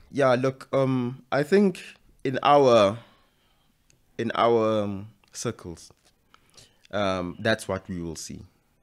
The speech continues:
We will see a lot of the middle, emerging middle class and middle class, uh, people being more vocal abla-, about Black Lives Matter. And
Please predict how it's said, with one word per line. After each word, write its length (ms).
We 120
will 180
see 320
a 60
lot 160
of 160
the 460
middle, 340
emerging 500
middle 220
class 420
and 100
middle 200
class, 560
uh, 460
people 340
being 280
more 220
vocal 500
abla-, 420
about 440
Black 260
Lives 320
Matter. 360
And 760